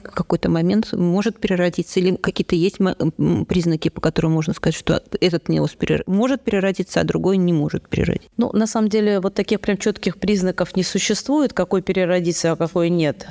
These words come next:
Speaker 2: Э, на самом деле этого нет, конечно. Но, э, сам пациент, э, должен, конечно же, заниматься самообследованием и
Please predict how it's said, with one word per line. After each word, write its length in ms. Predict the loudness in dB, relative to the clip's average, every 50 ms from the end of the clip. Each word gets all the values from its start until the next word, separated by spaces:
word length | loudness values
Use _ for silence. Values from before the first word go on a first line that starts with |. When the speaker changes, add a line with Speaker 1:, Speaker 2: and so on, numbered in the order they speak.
| -2
Speaker 2:
Э, 260 | 0 0 2 2 2 2
на 100 | 0 0
самом 220 | 0 0 0 2
деле 180 | 2 2 2 0
этого 200 | 0 0 0 0
нет, 260 | 2 2 0 0 0
конечно. 560 | -2 0 0 2 0 0 -2 -2 -4 -6 -4 -2
Но, 460 | -2 0 0 2 0 0 0 -2 -4 -4 -2
э, 260 | 0 0 2 2 0
сам 220 | 0 0 0 0
пациент, 500 | 0 -2 -4 -2 -2 0 0 -2 -2 -4 -2
э, 200 | 0 0 0 0
должен, 360 | 0 0 0 0 0 0 0
конечно 480 | 0 0 0 0 0 -2 -2 -2 -4 -2
же, 220 | -2 0 0 0
заниматься 500 | 0 0 0 0 2 0 0 0 -2 -4
самообследованием 1300 | -2 -2 0 0 2 2 0 0 -2 -2 0 0 0 0 0 0 0 0 2 2 2 0 0 -2 -2 -6 -10 -12 -6
и 440 | -2 0 0 2 2 2 2 2 0